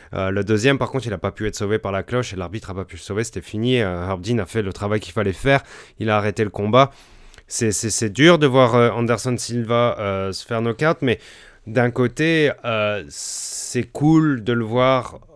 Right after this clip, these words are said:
aussi performant encore à cet âge-là, dans, dans le sens où il y a toujours le striking qui est super fluide,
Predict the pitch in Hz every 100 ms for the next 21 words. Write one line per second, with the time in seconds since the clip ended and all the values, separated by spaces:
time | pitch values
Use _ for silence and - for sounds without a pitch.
0 | - 127 110 - - 131 123 113 - 127
1 | 117 135 139 120 139 113 107 - 117 101
2 | 135 139 127 107 107 107 - 139 127 131
3 | 123 107 - 135 127 - - 110 - 127
4 | 107 90 - - 123 113 - 123 123 127
5 | 117